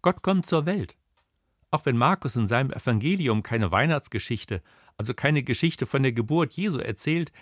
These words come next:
geht es genau darum in seiner guten Nachricht. Gott wird Mensch, kommt zu uns, ohne Soldaten, nicht als Herrscher, sondern als Kind.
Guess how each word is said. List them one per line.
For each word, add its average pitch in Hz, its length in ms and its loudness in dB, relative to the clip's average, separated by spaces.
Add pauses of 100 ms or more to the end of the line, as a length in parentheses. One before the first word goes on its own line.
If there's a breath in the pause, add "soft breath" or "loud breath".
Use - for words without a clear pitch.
(140)
geht 190 180 -2
es 151 120 -2
genau 151 320 2
darum 143 400 0
in 95 80 0
seiner 92 240 -2
guten 87 300 -10
Nachricht. 76 520 -10 (540)
Gott 208 240 -2
wird 131 180 -4
Mensch, 143 420 -2 (800)
kommt 156 260 -2
zu 214 220 -4
uns, - 420 -8
ohne 196 220 4
Soldaten, 117 720 0
nicht 165 220 0
als 113 220 -6
Herrscher, 131 420 0
sondern 147 360 0 (160)
als - 260 -6
Kind. 156 400 -4